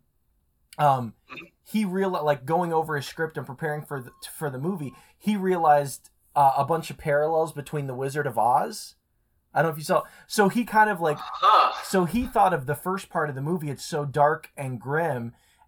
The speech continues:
Speaker 1: and
Speaker 3: Huh.
Speaker 1: then when they go to Sweden or wherever it is, and it's, and it's everything so bright, in his head it, w-, it was supposed to kind of mirror the, the black
Speaker 3: Yeah.
Speaker 1: and white into the Technicolor of Wizard of Oz. I thought was interesting. So.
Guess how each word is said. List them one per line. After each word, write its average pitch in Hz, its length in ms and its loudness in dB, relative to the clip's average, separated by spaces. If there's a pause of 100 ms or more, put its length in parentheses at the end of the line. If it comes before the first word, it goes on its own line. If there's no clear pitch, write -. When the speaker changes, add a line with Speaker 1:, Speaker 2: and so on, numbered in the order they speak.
(100)
Speaker 1:
and 156 160 0
Speaker 3:
Huh. 170 60 0
Speaker 1:
then 160 420 0 (320)
when 170 280 0
they 165 120 0
go 160 260 2
to 135 200 0
Sweden 170 560 -8
or 143 300 -2
wherever 160 320 2
it 127 80 -4
is, 127 200 -4 (280)
and 160 200 0
it's, 156 220 -6
and 165 140 0
it's 156 200 -6
everything 185 440 -2
so 139 200 -4
bright, 165 480 4
in 165 140 -2
his 170 240 2
head 175 180 4
it, 160 100 0
w-, 156 120 -6
it 156 180 -8
was 151 180 -6
supposed 180 420 -8
to 175 60 -10
kind 151 240 -2
of 127 100 -8
mirror 147 540 -6 (260)
the, 131 280 -2 (100)
the 147 140 -4
black 151 340 4
Speaker 3:
Yeah. 147 80 -2
Speaker 1:
and 131 80 -6
white 147 340 6 (240)
into 180 280 2
the 143 120 -2
Technicolor 143 800 0
of 120 140 -2
Wizard 127 300 -6
of 110 100 -2
Oz. 120 240 4
I 117 100 -4
thought 113 300 -2 (200)
was 120 160 -10
interesting. 107 640 -12 (840)
So. - 140 -16